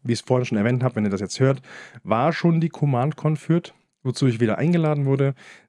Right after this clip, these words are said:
Darüber habe ich mich auch wieder sehr gefreut und ich bin sehr gespannt auf das Showmatch zwischen Frau Hase,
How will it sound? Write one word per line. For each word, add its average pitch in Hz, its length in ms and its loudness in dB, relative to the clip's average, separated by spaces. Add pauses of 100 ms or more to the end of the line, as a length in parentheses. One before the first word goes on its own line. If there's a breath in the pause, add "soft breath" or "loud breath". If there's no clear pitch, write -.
Darüber 120 260 0
habe 113 100 2
ich 104 60 -8
mich 113 140 -6
auch 135 280 0
wieder 127 160 2
sehr 113 180 0
gefreut 110 380 -4
und 107 60 -14
ich - 80 -16
bin 104 140 -2
sehr 110 180 0
gespannt 120 340 -4
auf 104 120 -6
das - 160 -10
Showmatch 165 480 -2
zwischen - 300 -10
Frau - 240 -8
Hase, 135 420 0